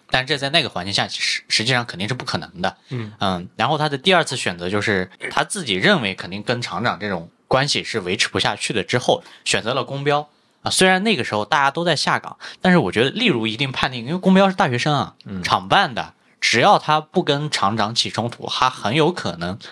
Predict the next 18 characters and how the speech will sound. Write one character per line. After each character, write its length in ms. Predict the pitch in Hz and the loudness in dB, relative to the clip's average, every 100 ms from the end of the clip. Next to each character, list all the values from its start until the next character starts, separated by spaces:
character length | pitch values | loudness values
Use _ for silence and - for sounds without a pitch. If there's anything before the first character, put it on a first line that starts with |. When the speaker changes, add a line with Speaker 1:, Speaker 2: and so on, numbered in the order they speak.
| - | -14
Speaker 1:
还 240 | - - 123 | -4 0 0
能 160 | 165 | 0
在 200 | 131 151 | 2 0
这 160 | 120 123 | 0 -4
个 80 | 92 | -4
时 160 | - | -4
间 160 | 104 120 | -2 -2
线 180 | 127 107 | -2 -2
上， 180 | - - - - | -6 -10 -10 -2
或 100 | 117 | 0
者 100 | 101 | 2
在 200 | 127 107 | 0 0
这 100 | 110 | -4
个 80 | |
工 220 | 95 127 170 | -2 0 2
作 160 | 160 | 2
里 80 | 87 | 0
面 180 | 82 | -10